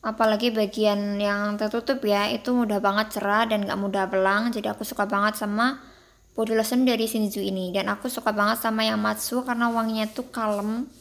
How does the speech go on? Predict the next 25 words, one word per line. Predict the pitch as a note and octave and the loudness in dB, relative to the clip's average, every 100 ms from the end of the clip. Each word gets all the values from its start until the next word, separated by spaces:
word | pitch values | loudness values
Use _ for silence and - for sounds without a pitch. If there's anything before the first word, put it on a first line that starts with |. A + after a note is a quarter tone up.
| - _ - | -20 _ -6
enak, | A3 G#3+ A3 A3 - - | -2 0 0 -2 -6 -6
lembut. | G#3+ G#3+ G#3+ A3 - - - _ _ _ _ | -2 0 0 -2 -8 -20 -20 _ _ _ _
Dan | - G#3+ G#3 | -2 -2 0
kalian | A3 | 0
bisa | A#3+ G#3+ | 0 -2
sesuaikan | - A3 G#3 G#3 A#3+ A#3+ | -2 0 0 0 0 2
wanginya | A#3 A3 A3 G#3+ A3+ A#3+ A#3+ | 2 2 2 2 4 2 0
karena | A3+ A3 | -2 -2
variannya | A3 A3 G#3+ A3 | -2 0 0 0
banyak, | A3 G#3+ | -2 -4
sekarang | B3 G#3+ G#3 G#3+ | -2 0 0 0
tuh | A3+ | 0
banyak | G#3 G3+ | -2 -2
banget. | F#3 F3+ - _ - _ - _ _ _ _ _ _ _ _ _ - | -4 -6 -8 _ -20 _ -20 _ _ _ _ _ _ _ _ _ -2
Dan | A#3+ A#3+ | 2 4
untuk | B3 A#3 A#3 | 4 2 2
lulurnya, | A3+ A3+ A3 A3 A3+ B3 C4+ - | 2 2 2 4 6 6 4 0
aku | B3 | 2
nggak | C4 A3 | 0 0
bisa | A3 | -2
tunjukkan | A3 G#3 G#3+ G#3 | -2 0 0 0
di | G3+ | -2
video | G#3 G3 G3+ A3 | -4 -2 2 2
karena | B3+ A#3+ A#3 A3+ | 4 4 4 2
lulurnya | A3+ A3 | 0 0